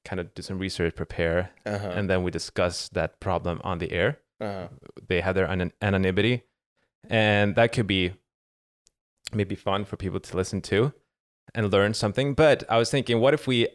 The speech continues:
Speaker 1: had an expert in that field who also come in?
Speaker 2: Mm-hmm.
Speaker 1: So if you have a problem with sleep, like,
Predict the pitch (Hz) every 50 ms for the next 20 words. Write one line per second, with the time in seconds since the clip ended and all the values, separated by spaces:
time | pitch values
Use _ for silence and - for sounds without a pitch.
0 | - - - - - 120 113 113 113 - - _ _ _ _ _ _ _ _ _
1 | _ - 117 - - - - - - - - 107 82 85 85 - - - - _
2 | _ _ _ _ _ _ _ - 117 113 104 95 87 - - - 143 127 104 90
3 | - - - - 107 92 82 82 - 92 - - - 87 90 85 - 107 - _
4 | - 110 107 101 107 95 90 82 - - _ _ _ _ _ _ - - 104 101
5 | 101 101 - 110 110 107 104 110 104 98 92 95 - - 107 101 95 92 90 95
6 | 90 87 85 85 82 82 - - - - _ _ _ _ _ _ _ _ _ _
7 | _ - - - - 104 98 87 - - 90 82 82 -